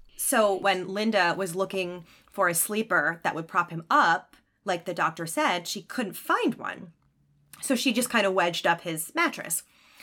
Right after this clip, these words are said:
But that memory, like, stayed with her of how tired she was and how she couldn't get him to sleep, and it was just, like, the worst thing in the world.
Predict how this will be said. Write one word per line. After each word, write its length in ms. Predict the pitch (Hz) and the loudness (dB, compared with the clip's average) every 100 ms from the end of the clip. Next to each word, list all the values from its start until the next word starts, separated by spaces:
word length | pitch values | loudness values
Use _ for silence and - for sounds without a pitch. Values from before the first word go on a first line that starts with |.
| - - - | -20 -16 -4
But 160 | 202 | -2
that 220 | 226 214 196 | 2 0 0
memory, 640 | 208 214 202 180 170 165 | -2 0 0 0 -2 -2
like, 220 | 160 160 | -4 -6
stayed 300 | - 170 165 | -6 -4 -4
with 140 | 160 160 | -4 -6
her 240 | 160 151 | -4 -2
of 240 | 156 151 - | -2 -2 -8
how 380 | - 185 165 170 | -6 0 2 0
tired 480 | - 175 156 156 160 | -2 0 0 -2 -6
she 140 | 170 | -6
was 280 | 160 156 160 | -2 -2 -2
and 160 | - 160 | -6 -8
how 120 | 175 | -8
she 160 | 170 | -8
couldn't 260 | 170 175 165 | -8 -8 -6
get 160 | 165 165 | -6 -6
him 100 | 160 | -6
to 120 | 160 | -6
sleep, 340 | - 170 165 | -4 -4 -4
and 100 | 170 | -4
it 100 | 160 | -6
was 120 | 170 165 | -6 -8
just, 220 | 170 165 | -6 -6
like, 160 | 160 | -6
the 80 | 175 | -6
worst 500 | 170 160 156 160 - | -4 -4 -4 -4 -6
thing 400 | - - 156 156 | -8 -10 -10 -10
in 120 | 160 | -10
the 80 | 160 | -6
world. 360 | 226 269 - | 0 2 0